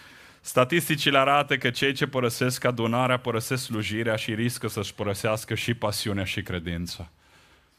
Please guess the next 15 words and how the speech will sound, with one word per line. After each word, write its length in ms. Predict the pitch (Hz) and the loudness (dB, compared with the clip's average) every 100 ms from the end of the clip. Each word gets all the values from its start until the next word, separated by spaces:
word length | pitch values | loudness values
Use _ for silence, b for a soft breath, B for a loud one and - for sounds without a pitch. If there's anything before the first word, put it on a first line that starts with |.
| b b | b b
De 120 | - 107 | -2 0
ce? 160 | 131 | 0
Fiindcă 280 | 123 107 101 | 0 0 -2
pierd 340 | 98 117 107 | -2 -2 0
sursa. 760 | - - 98 92 - - - 117 _ _ _ _ _ _ _ _ | -2 -4 -4 -4 -4 -6 -10 -18 _ _ _ _ _ _ _ _
Și 100 | - | -4
acolo 220 | 131 135 120 | 0 4 4
era 140 | 120 | 4
psalmistul, 680 | 117 120 110 123 120 - 98 | 2 0 2 2 0 -2 0
era 180 | 101 | 0
singur, 520 | 98 - 165 151 151 101 | 0 0 0 -2 -2 -2
era 200 | 104 104 | -2 0
melancolic, 880 | 214 107 101 98 - 135 120 101 | 0 0 0 -2 -4 0 0 -2
era 180 | 110 104 | -2 0
abătut, 680 | 104 98 110 - 135 123 | 0 0 -2 -2 -4 -4